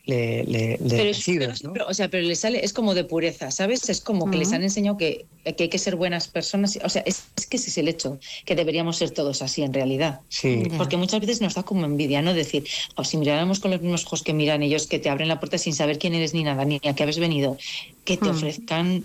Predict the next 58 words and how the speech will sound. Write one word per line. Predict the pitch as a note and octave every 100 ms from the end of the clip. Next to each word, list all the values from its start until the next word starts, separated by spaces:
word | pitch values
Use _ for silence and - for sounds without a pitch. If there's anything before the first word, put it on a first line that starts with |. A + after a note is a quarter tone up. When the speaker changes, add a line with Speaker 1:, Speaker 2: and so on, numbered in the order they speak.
| -
Speaker 1:
Tuvimos | D3+ D3 D#3
una | E3
experiencia | - E3 E3
muy | D#3+
bonita | D3+ D3+ E3 E3
antes | D3+ C#3
de | C#3
llegar | C3
a | C3
Samarcanda. | C3+ C3 B2+ D#3+ C#3 D#3+ -
Bueno, | C3+ A#2
hemos | C3+ C3+
te-, | D3 C#3
en | C3+ C#3
Uzbekistán | C3 C#3 C#3+ C3+ D#3+
hemos | E3+ D3
dormido | D3 D#3+
casi | E3 A#2
siempre | A#2+ C3+ C#3
en |
casas | B2+ A#2 B2+
de | A#2+
personas, | A2 G#2+ A2 G2+ F#2+
¿no? | D#3 - -
Speaker 2:
De | -
familias. | D#3+ E3 D3 C#3
Speaker 1:
De | C#3
familias, | - B2 C#3+ D3+ C#3+ D#3 E3+ E3
Speaker 3:
Sí. |
Speaker 1:
bueno, | D3 C3
eso, | A2 A#2+ - - -
que | D3+ C3+ B2+ B2+
pues | B2 C3+
igual | C#3+
íbamos | C#3+ C#3
a | D#3
acampar | D3 C#3+ D#3
afuera, | D#3 - F#3 F#3
les | E3+
preguntamos | - C#3 C3 C#3 C#3
si | C#3
podíamos | C#3+ C#3 C3+
acampar | C#3 C3+ C#3+ C#3
cerca, | D#3 D#3 G3+
nos | G3 B2+
dejaban | B2 D3 C#3 B2+
en | D3
el | C#3
entorno | C3 B2 D#3 G3 C#4 -
Speaker 2:
Les | G#3 G3+
Speaker 1:
y |
les | F#3+ -
Speaker 2:
preguntas, | A3 G#3
"¿algún | G3 G#3
sitio | A#3 C#4+
seguro | B3+ B3+ B3+
para | A#3+
par-, | A#3 G#3+